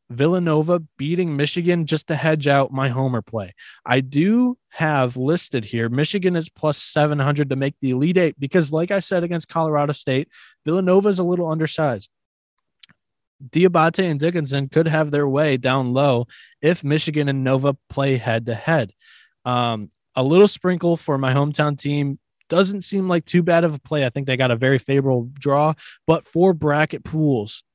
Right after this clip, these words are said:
I'm gonna take Nova as a hedge to get to the Elite Eight. Give me Z-,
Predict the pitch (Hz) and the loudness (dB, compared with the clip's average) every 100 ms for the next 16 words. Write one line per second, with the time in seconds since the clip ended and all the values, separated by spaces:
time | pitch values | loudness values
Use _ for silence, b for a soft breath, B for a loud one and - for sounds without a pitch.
0 | - 139 147 139 156 143 123 120 139 139 | -6 -2 -2 -2 -2 -4 -4 0 2 4
1 | 127 120 123 117 123 143 120 120 113 - | 4 2 0 -2 0 0 0 0 -2 -6
2 | 123 117 123 - 123 123 127 131 156 - | -8 -4 -4 -6 -4 -2 0 0 -2 -2
3 | 123 123 - B B B B _ - 135 | -4 -4 -6 B B B B _ -6 -4
4 | 139 135 127 - 127 127 | 0 2 0 -2 -8 -8